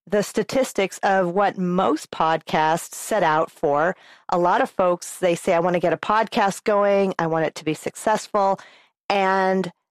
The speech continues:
they'll only get up to maybe a dozen episodes. So the fact that we're almost at two dozen episodes is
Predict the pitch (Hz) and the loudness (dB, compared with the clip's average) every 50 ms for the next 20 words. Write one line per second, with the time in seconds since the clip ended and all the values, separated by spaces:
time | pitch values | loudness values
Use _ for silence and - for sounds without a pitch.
0 | _ _ - - 160 156 147 202 220 226 226 214 226 220 220 214 214 214 196 160 | _ _ -20 -20 -12 -4 -2 0 2 2 2 2 2 2 2 2 0 0 0 0
1 | - 196 196 196 - - 196 180 - - - 208 185 170 170 175 185 190 202 226 | 0 2 2 2 0 0 -2 -4 -4 -6 -6 -4 -2 -2 0 0 2 2 2 2
2 | 202 214 190 - 185 160 - 180 170 165 175 170 156 151 151 - 156 - - - | 2 0 0 0 -2 -2 0 0 0 0 0 0 -2 -2 -2 -2 -6 -8 -4 -4
3 | 131 123 127 - - - 233 220 208 202 - - 220 233 254 - - 220 202 185 | -2 -2 -4 -6 -8 -4 -2 -2 -2 -2 0 0 2 2 2 0 0 0 0 2
4 | 190 214 202 196 190 180 - - - _ _ _ _ _ - 240 302 370 381 349 | 2 2 2 4 2 0 -2 -6 -20 _ _ _ _ _ 0 2 2 4 4 2
5 | 277 208 - 220 170 - - - 220 208 180 175 165 156 180 165 156 156 - 160 | 2 2 0 0 -2 -2 -2 -2 0 2 2 2 2 2 0 0 0 0 0 -2
6 | 151 - - 180 170 185 208 202 - - 202 190 185 180 175 - | -4 -2 0 0 2 2 2 0 -2 0 0 2 2 2 0 -2